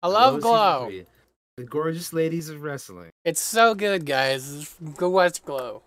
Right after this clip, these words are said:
Speaker 1: I love Glow.
Speaker 2: Uh, season three will be in, like, in Vegas,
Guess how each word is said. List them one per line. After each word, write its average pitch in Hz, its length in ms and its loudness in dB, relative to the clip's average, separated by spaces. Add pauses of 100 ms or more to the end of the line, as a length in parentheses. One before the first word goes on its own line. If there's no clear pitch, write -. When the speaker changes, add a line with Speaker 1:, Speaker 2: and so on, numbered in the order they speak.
(140)
Speaker 1:
I 131 80 -6
love 151 380 -2
Glow. 143 380 -4
Speaker 2:
Uh, 92 300 -10 (680)
season 135 400 -12
three 139 240 -6
will 127 120 -4
be 117 200 -10
in, 107 100 -10
like, 101 160 -12
in 92 100 -16
Vegas, 117 760 -10